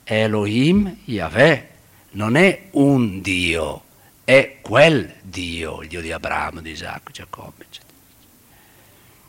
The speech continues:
E la storia nella quale è entrato Yahweh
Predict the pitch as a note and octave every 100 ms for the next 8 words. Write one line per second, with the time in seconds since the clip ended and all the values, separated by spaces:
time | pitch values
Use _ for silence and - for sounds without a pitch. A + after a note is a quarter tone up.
0 | _ _ _ _ - - C#3 C#3 - -
1 | F3 G3 F3 C#3 G#2 G#2+ G#2+ - A2+ C3
2 | C#3 C3+ A2 F#2+ F2 G#2 A2+ G#2 G2 G#2
3 | G2 E2+ E2+ A#2+ C3+ F#3+